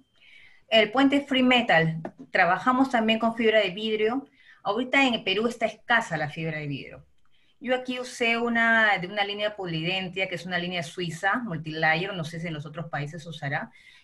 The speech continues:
pero aquí este, era un, una fibra muy fuerte, entonces me dio,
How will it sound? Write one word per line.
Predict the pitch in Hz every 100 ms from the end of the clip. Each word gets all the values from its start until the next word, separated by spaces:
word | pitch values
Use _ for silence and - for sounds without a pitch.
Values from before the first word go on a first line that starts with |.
| _
pero | - 175 170 160
aquí | 175 170 226 233
este, | 233 - 214 185 175 160 151 202
era | 214 214
un, | 208 208 202 170 170
una | 202 208
fibra | - 214
muy | 214 220
fuerte, | - 226 214 175 147 127 143 - -
entonces | 185 180 196 196 220
me | 208 170
dio, | 165 208 220 262 294